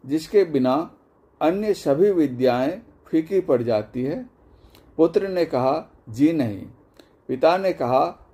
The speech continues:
"तो जा, एक सप्ताह पर्यंत तू उपवास कर मेरे पास आ, फिर मैं तुझको वह विद्या सिखाऊंगा।" ऋषि आज्ञा पा कुमार सप्ताह पर्यंत उपवास कर पिता के निकट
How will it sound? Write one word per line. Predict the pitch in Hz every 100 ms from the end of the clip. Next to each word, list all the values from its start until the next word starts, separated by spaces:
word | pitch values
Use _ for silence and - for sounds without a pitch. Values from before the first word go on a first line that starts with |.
| -
"तो | 143
जा, | 123 127 117 95 - _ _ -
एक | 160 202 -
सप्ताह | 156 131 - 147 160 165
पर्यंत | 165 123 127 135 156 160 - _ _ -
तू | 170
उपवास | - 143 127 127 139 139
कर | 156 160 - _ _ -
मेरे | 113 135 151
पास | 160 135 135 139
आ, | 135 147 160 - _ _ _
फिर | 175 180
मैं | 170 151 147
तुझको | 139 127 160 160
वह | 131 139
विद्या | 127 120 113 135 147
सिखाऊंगा।" | - 117 120 117 131 117 - - _ _ _ _ _ _ _ _ -
ऋषि | 120 147 147 214 -
आज्ञा | - 143 135 147 165
पा | 160 - 139 143 - -
कुमार | 143 135 139 143
सप्ताह | - 127 - 139 143 151
पर्यंत | 143 131 135 143 147 -
उपवास | 127 123 127 143 143
कर | - 135 139
पिता | - 123 127
के | 131 147 135
निकट | 123 123 139 143 160 147